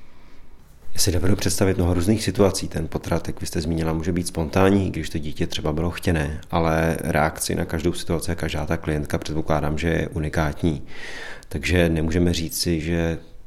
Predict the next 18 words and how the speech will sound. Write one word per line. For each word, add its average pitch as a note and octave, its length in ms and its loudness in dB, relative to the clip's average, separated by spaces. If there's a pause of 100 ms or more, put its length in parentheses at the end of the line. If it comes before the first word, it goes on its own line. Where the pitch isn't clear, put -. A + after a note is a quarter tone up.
(120)
pokud - 260 -6
si - 80 -6
to F#2 80 -2
někdo E2+ 220 4
naplánuje, E2+ 600 2 (320)
aborci, - 500 -2
a - 100 -2
je D#2 140 -2
s - 100 -6
tím, E2+ 460 2
eh, - 440 -10
je - 60 -6
s - 60 -12
tím - 160 -8
teda - 180 -2
srovnaný D#2 380 -2
i E2 40 2
dopředu, E2 400 -2